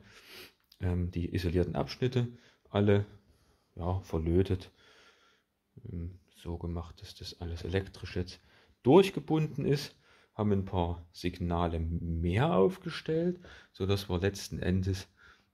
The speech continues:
mehr Fahrmöglichkeiten haben. Der Mittelbahnsteig ist neu dazugekommen, sowie hier die beiden, ähm, äußeren Gleise, wo die Kaluga steht und die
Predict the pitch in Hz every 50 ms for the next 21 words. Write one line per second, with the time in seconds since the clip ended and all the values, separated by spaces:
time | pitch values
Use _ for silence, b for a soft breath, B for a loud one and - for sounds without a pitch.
0 | _ _ - 85 87 101 135 180 180 - - 123 120 131 139 143 147 139 143 127
1 | 120 - - - 117 113 113 117 110 101 104 98 98 101 101 98 b b b b
2 | b b b b b - 87 85 82 82 82 82 - _ _ _ 113 120 - 127
3 | 127 123 - - - - 110 110 107 113 - - - 101 98 98 - - 95 -
4 | 104 101 101 101 104 95 98 - - 107 95 92 92 - - 98 90 87 87 -
5 | - - _ _ _ _ _ _ - - - - - - - - 123 123 135 147
6 | 143 127 131 120 117 - 92 92 90 90 95 95 95 92 90 87 B B B B
7 | B B B B B B _ _ 95 92 87 85 85 82 85 92 - - - 104
8 | 123 147 156 160 139 135 127 120 117 110 113 110 104 117 143 165 165 - 127 107
9 | 110 110 110 104 98 98 98 B B B B B B B B B B _ _ _
10 | - - 95 90 90 104 135 147 135 139 139 131 131 - - - 113 113 117 120
11 | 120 120 b b b b b b b - 104 98 95 98 92 - 92 92 95